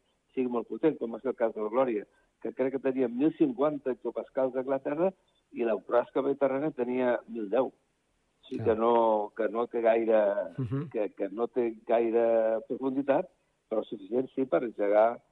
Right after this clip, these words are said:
Speaker 1: el que va engegar, que va ser el Glòria, no?
Speaker 2: Exacte.
Speaker 1: El, dintre de tot, també hi ha un altre fenomen, tot això és bastant dens i heavy, eh, perquè és la amoc, que és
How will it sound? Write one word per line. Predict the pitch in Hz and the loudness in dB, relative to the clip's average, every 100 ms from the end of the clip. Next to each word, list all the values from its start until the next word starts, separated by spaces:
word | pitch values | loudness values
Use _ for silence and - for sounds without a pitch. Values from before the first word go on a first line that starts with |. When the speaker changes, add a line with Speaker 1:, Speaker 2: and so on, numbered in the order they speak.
| _ _ - | _ _ -14
Speaker 1:
el | - 95 | -6 -4
que | 101 | -2
va | 95 | -2
engegar, | 92 95 104 | -4 -2 0
que | 123 | 0
va | 110 | -2
ser | 101 | -4
el | 95 | -4
Glòria, | 104 101 90 | 0 0 -2
no? | 101 131 _ | -8 -10 _
Speaker 2:
Exacte. | - 110 104 95 107 127 | -10 -6 -6 -8 -10 -6
Speaker 1:
El, | 127 131 123 123 123 113 _ _ _ _ _ _ _ _ _ _ | 2 4 6 6 4 0 _ _ _ _ _ _ _ _ _ _
dintre | - 143 147 | -6 -2 0
de | 120 | 0
tot, | 196 196 | 0 0
també | 139 123 135 | -2 -2 0
hi | |
ha | 139 | 0
un | 139 | 0
altre | 131 | -4
fenomen, | 123 120 139 143 156 156 156 143 131 120 117 113 107 | -8 -4 -2 0 -2 -2 -2 -2 -2 -4 -10 -16 -10
tot | - 139 | -2 -2
això | 147 160 | 2 0
és | 151 | 0
bastant | 139 135 120 107 | -2 -4 -4 -2
dens | 139 113 110 | -2 -2 -6
i | |
heavy, | 135 127 143 160 120 - 147 160 - _ _ | -2 0 0 -2 -8 -12 -12 -12 -12 _ _
eh, | - 113 - 113 110 98 _ _ _ _ _ _ - | 2 4 4 2 0 -4 _ _ _ _ _ _ -2
perquè | 123 120 113 135 131 | 0 0 0 0 0
és | |
la | 139 123 120 | 2 0 0
amoc, | 117 113 147 156 - - _ _ _ | -4 0 0 0 -4 -20 _ _ _
que | - 127 | -6 -2
és | 139 | -2